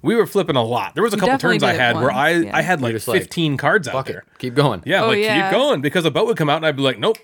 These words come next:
Speaker 1: repel," 'cause I had enough swords that I could repel a decent number of boats.
Speaker 2: Yeah.
Speaker 1: Um, and so it was fun, but I think it was, there was not enough to it for me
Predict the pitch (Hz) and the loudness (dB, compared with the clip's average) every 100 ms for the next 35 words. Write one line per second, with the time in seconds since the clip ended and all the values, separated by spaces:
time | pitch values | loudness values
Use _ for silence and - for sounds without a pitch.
0 | _ 127 - 175 - - - 147 139 143 | _ -8 -2 -2 -4 -12 -6 0 2 2
1 | 135 127 - 160 123 110 120 110 113 110 | 0 0 0 0 0 -2 -8 -6 -6 -4
2 | 135 120 113 _ _ _ _ - 110 135 | -2 -2 -4 _ _ _ _ -4 -2 0
3 | - 120 123 123 113 104 123 123 - - | -2 -2 0 2 0 0 2 2 0 -12
4 | - 196 - - 208 _ _ _ 120 113 | -14 -12 -12 -14 -16 _ _ _ 2 4
5 | 110 110 110 - _ _ _ _ _ _ | 2 -2 -8 -12 _ _ _ _ _ _
6 | _ _ _ _ - 208 220 - 240 226 | _ _ _ _ -2 0 0 2 2 2
7 | 247 262 277 - 285 262 240 - 214 208 | 2 0 0 2 2 2 -2 0 2 2
8 | - 294 294 - 214 202 190 196 185 143 | 0 -2 -2 -2 -2 0 2 2 2 2
9 | 202 190 226 220 208 190 - - - - | 0 2 0 2 0 0 -8 -16 -14 -6
10 | 196 190 123 - - - _ _ _ _ | 0 2 2 0 -8 -14 _ _ _ _
11 | _ _ _ _ _ _ _ _ _ - | _ _ _ _ _ _ _ _ _ -8
12 | - 160 147 160 175 147 131 131 | 0 2 2 2 4 4 4 0